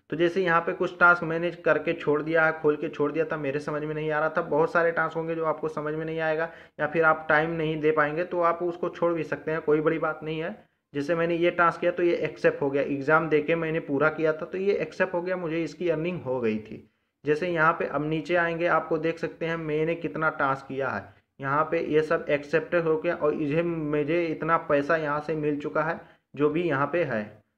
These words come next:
तो ये पूरे टास्क थे जो मैंने किए हैं। अब मैं यहाँ से विड्रॉल कैसे लेना है वहाँ पे क्लिक करके यहाँ पे माई मनी पे क्लिक करूँगा। माई मनी पे क्लिक करने के बाद मैं आपको विड्रॉल प्रूफ भी दिखा देता हूँ, मैंने कितनी बार विड्रॉल लिया। मैंने यहाँ पे देखिए फर्स्ट टाइम मैंने जो विड्रॉल लिया था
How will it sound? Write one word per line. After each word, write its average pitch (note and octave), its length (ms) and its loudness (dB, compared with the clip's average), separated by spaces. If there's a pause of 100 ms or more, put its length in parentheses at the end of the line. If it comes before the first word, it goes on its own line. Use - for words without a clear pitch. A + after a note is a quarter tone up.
(160)
तो F3+ 140 -10
ये F#3 180 -6
पूरे F#3+ 280 -8
टास्क F3 420 -8
थे G3+ 140 -10
जो D3 160 -10
मैंने E3 240 -10
किए E3 260 -12
हैं। F3+ 240 -10
अब D3+ 120 -10
मैं E3+ 160 -10
यहाँ E3+ 160 -8
से E3+ 140 -12
विड्रॉल D3 400 -6
कैसे E3 260 -10
लेना E3 220 -10
है E3+ 140 -8
वहाँ C3+ 240 -8
पे C#3+ 140 -14
क्लिक D#3+ 260 -14
करके D#3+ 240 -10
यहाँ D3 160 -10
पे D#3 100 -14
माई C#3+ 260 -8
मनी D#3+ 200 -14
पे D#3 100 -16
क्लिक D3 280 -16
करूँगा। D#3+ 260 -12 (320)
माई D3+ 200 2
मनी F#3 220 0
पे F#3 120 -2
क्लिक F3+ 260 -4
करने F3+ 200 0
के F3 120 -2
बाद F3 160 4
मैं E3 220 2
आपको E3+ 260 2
विड्रॉल D3+ 400 4
प्रूफ D#3 240 -2
भी D#3+ 100 -4
दिखा D#3 240 0
देता E3 200 -2
हूँ, F3 80 -2
मैंने E3 220 0
कितनी D#3+ 380 -6
बार E3 180 4
विड्रॉल C#3 360 4
लिया। B2 220 0
मैंने D#3 280 0
यहाँ E3 180 2
पे E3 120 -2
देखिए D#3+ 380 -6
फर्स्ट D#3 220 -4
टाइम E3+ 180 0
मैंने E3 240 -4
जो E3 120 -4
विड्रॉल D#3+ 360 2
लिया E3 140 0
था E3 260 -6